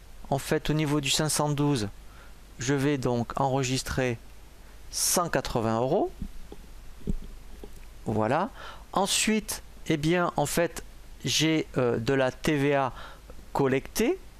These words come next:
Donc là, je vais appeler mon compte de T V A collecté. Voilà,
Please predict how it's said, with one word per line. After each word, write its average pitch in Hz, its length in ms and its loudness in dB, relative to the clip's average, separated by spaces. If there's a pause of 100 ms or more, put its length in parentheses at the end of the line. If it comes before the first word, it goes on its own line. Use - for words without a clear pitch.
(180)
Donc 143 380 2
là, 143 300 4 (260)
je 135 160 2
vais 139 280 4
appeler 143 360 2
mon 131 180 0 (140)
compte 139 160 2
de 123 120 0
T 135 180 0
V 127 160 4
A - 180 0 (160)
collecté. 139 640 2 (1160)
Voilà, 120 280 2